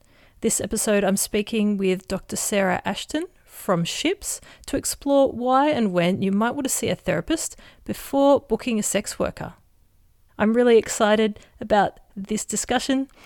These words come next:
Doctor Sarah Ashton is amazing. She's a registered psychologist, board-approved supervisor, a researcher, and the director and founder of Ships, which provides sexual health and intimacy psychological services in Melbourne, Australia.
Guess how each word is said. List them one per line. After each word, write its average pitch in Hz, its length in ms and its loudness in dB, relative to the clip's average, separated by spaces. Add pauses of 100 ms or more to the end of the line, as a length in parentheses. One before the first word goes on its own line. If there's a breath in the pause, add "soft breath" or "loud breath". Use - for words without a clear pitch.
(180 loud breath)
Doctor 226 260 -2
Sarah 254 400 4
Ashton 220 440 -2
is 202 280 0
amazing. 220 680 0
She's 208 240 -4
a 190 100 0
registered 220 640 -2
psychologist, - 920 -4 (380 loud breath)
board-approved 254 680 4
supervisor, 226 760 0 (280 soft breath)
a 190 100 0
researcher, 254 840 0 (280)
and 240 280 4
the 247 80 2
director 226 380 -4
and 269 180 0
founder 208 380 4
of - 160 -2
Ships, - 600 -4
which - 220 -12
provides 196 380 2
sexual - 400 -2
health 196 260 -2
and 190 120 -4
intimacy 208 600 -2
psychological 214 760 -6
services 175 600 -4
in 175 200 -2
Melbourne, 175 320 -2
Australia. 156 640 -6